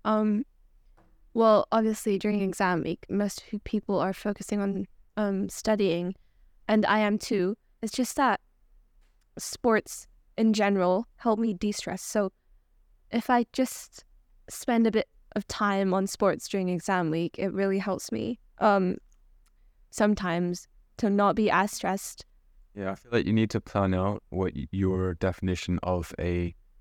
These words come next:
Speaker 2: like, productive day is, so that, um, you can get your studying done, and then you can focus on things that you want to do, so that, 'cause otherwise you'll always feel like you're not doing enough.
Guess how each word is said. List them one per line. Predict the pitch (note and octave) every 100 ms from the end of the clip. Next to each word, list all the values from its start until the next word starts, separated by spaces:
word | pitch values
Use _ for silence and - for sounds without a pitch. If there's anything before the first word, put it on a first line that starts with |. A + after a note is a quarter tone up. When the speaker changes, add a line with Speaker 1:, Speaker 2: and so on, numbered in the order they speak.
| _ -
Speaker 2:
like, | E2+ -
productive | F#2+ G2 F#2 G2 F2 -
day | F2+ F2+
is, | D#2+ F#2 F#2+ - _ _ _
so | - F#2+
that, | F2+ F2 - - - _ - _ _
um, | - F2 F2 F2 F2 E2+ - -
you | G2
can | - F#2+ F#2 F2
get | G#2+ D#2+
your | F#2+
studying | - F2+ F#2 F2+
done, | - F2+ F2+ - - - -
and | F#2+ F#2+
then | F#2
you | F2+
can | F#2+
focus | - F2+ F2+ F#2
on | E2+ F2+
things | F#2 F2
that |
you | F2+
want | E2+ F2
to | -
do, | - F2+ F2 - - - - _
so | - F#2
that, | F#2 F2
'cause | - F#2
otherwise | F2+ G2+ G2 F#2+ -
you'll | F#2
always | F2+ F#2+
feel | - F#2
like | F2+ -
you're | F#2
not | F2
doing | F2+ F2
enough. | F2 F2+ - -